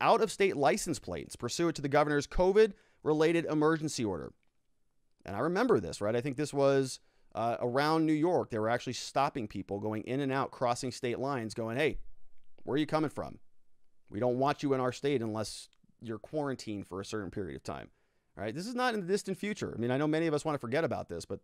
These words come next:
this was happening. Says, "When I wasn't pulled over myself, I did speak to a number of people who had been seemingly arbitrarily, since they were from nearby Maryland and routinely from Delaware, uh, they were stopped arbitrarily," he says. "Even if one believed that certain emergency measures were justified under the circumstances,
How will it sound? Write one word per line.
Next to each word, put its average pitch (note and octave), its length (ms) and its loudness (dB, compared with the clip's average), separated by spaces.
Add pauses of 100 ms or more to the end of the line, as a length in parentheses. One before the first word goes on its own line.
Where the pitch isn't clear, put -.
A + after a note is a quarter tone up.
this B2+ 140 -10
was D#3+ 80 -8
happening. B2+ 420 -4 (420)
Says, D3+ 280 2
"When D3 160 0
I D#3+ 120 4
wasn't F#3+ 280 4
pulled F#3+ 180 2
over F3+ 160 4
myself, E3 340 4
I D#3 80 4
did D#3 160 0
speak F3 220 -4
to E3 100 0
a D3 40 2
number D3+ 320 2
of C#3 80 -2
people C3 400 -2 (220)
who C3+ 80 -2
had D3+ 200 4
been D3+ 180 2
seemingly G#3+ 520 0
arbitrarily, E3+ 800 4
since C#3+ 200 -2
they C#3+ 140 2
were C3+ 200 4
from C3 220 -4
nearby C3+ 320 4
Maryland C3 380 2
and A2+ 60 0
routinely C#3 440 -2
from A#2+ 140 -6
Delaware, A2+ 480 2 (320)
uh, A2+ 60 2
they C3+ 100 4
were C3+ 40 2
stopped C3+ 400 4 (300)
arbitrarily," A2+ 520 -2
he C#2+ 40 -8
says. C2 240 -8 (420)
"Even B3 280 2
if A#3+ 160 4 (100)
one E3 320 0
believed E3+ 400 2
that B2+ 140 -4
certain F3 280 0
emergency D#3+ 400 -2
measures C#3 380 -2
were C3 180 -2
justified B2 800 0
under C#3 220 0
the B2+ 80 0
circumstances, G#2 760 -6